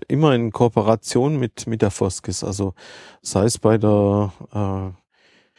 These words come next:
ja, bei der Foskis-Konferenz selber oder, äh, sei es, äh, wie heißt diese ko-, große Geomesse? Mir fällt der Name jetzt gerade nicht ein.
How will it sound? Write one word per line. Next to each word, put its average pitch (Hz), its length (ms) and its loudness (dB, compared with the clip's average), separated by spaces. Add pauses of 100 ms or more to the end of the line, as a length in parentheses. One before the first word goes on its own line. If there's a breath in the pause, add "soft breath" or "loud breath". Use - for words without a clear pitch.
(140 soft breath)
ja, 127 220 4
bei - 160 -4
der 117 80 2
Foskis-Konferenz 120 960 0
selber 135 420 4
oder, 117 1000 0
äh, - 20 -14
sei 104 320 -2
es, - 280 -2
äh, - 40 -8
wie 107 580 0
heißt 147 200 2
diese 143 320 0 (180)
ko-, - 240 -2
große 139 400 0
Geomesse? 147 640 2 (480 soft breath)
Mir - 80 -8
fällt 113 200 0
der 101 80 -4
Name 98 160 0
jetzt 110 140 -6
gerade 101 220 0
nicht 95 100 -12
ein. 95 300 -6